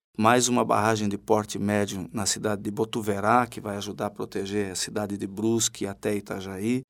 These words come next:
e também uma obra importante na cidade de Itajaí, com a construção de diques, é, com investimento de quase cem milhões de reais só na cidade de Itajaí pra proteger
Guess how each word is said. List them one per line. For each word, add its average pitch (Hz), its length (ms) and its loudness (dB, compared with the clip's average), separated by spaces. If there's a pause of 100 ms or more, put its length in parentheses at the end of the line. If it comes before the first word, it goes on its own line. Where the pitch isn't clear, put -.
(120)
e 135 80 0
também 127 640 6 (140)
uma 113 160 4
obra 120 220 6
importante 127 720 6
na 110 100 2
cidade 107 360 2
de 110 60 -6
Itajaí, 101 440 -2
com 113 140 -2
a 104 40 -4
construção - 540 -2
de 98 140 -6
diques, 117 480 0 (280)
é, 98 260 -2
com 104 160 -4
investimento 104 560 0
de 123 80 -8
quase 104 320 -2
cem 117 240 4
milhões 107 420 0
de 101 100 -6
reais 101 360 0
só - 220 4
na 120 100 0
cidade 110 320 0
de 104 40 0
Itajaí 101 360 -4
pra 110 160 -4
proteger 120 640 0